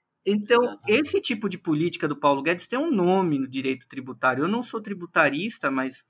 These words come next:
Speaker 1: conheço, né, frequentei <laughs> as aulas de direito tributário
Speaker 2: Sim.
Speaker 1: na faculdade, que se chama extrafiscalidade. Extrafiscalidade, o que significa isso? É quando um governo,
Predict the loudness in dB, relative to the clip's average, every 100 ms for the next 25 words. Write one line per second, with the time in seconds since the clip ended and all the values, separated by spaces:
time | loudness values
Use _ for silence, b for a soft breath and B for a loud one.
0 | _ -4 0 0 0 -4 -6 -4 -4 -6
1 | -14 -12 -6 -6 -4 0 0 0 -4 -8
2 | -8 -4 -4 0 2 2 -2 -8 -8 -6
3 | -6 -10 -16 -14 -8 -4 -4 -4 -6 -8
4 | -8 -2 2 2 2 -4 -18 B B B
5 | -10 -4 -2 0 0 -2 -6 -6 2 4
6 | 4 6 8 8 4 -4 -18 _ _ -2
7 | 0 -2 -4 -4 -6 -12 0 0 2 0
8 | -2 -4 -12 -4 -4 -2 -2 -2 -2 -6
9 | -4 -2 -2 0 0 0 0 -4